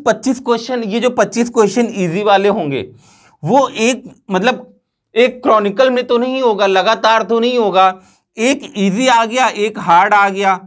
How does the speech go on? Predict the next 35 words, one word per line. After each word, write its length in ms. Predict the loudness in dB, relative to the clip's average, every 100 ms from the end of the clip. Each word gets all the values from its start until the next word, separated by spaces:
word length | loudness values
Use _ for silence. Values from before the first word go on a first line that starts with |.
| _ _ _ -10
है 100 | -4
ना, 420 | -2 -4 -8 _ _
फिर 100 | -2
पता 220 | 2 2 0
चला 240 | 2 2
हार्ड, 400 | 4 4 4 4
हार्ड, 400 | 2 4 4 2
हार्ड, 400 | 0 4 4 2
हार्ड, 360 | 2 4 2 -2 -16 _ _
फिर 140 | -8 -6
ईजी, 360 | -2 -2 -2 -6 -4
ईजी, 320 | -2 -2 -4
फिर 240 | 0 0 2
हार्ड, 400 | 4 4 2 -2
फिर 240 | -8 -8
ईजी, 400 | -6 -6 -4 -6
फिर 220 | -4 -4
हार्ड, 320 | 0 2 2 0
ईजी, 400 | -4 -6 -4 -6 -4
ईजी, 280 | -6 -4 -6 -6
ईजी, 280 | -6 -4 -4 -6 -12 -20 _ _ -20 _
ठीक 240 | 0 2
है। 80 | 2 -2 -6 _ 0
ये 80 |
मैंने 200 | 2 2
क्यों 220 | 2 2 2
लिखा, 220 | 2 0
अब 220 | -4 -6
समझिएगा, 480 | -2 0 2 2 2 0 -8 _ _ _ _ _ 0
पहला 260 | 2 4
ईजी 280 | 2 0 -2
था, 140 | 0 0
बच्चे 320 | 0 -2 -6
ने 100 | -8
किया, 320 | -8 0 0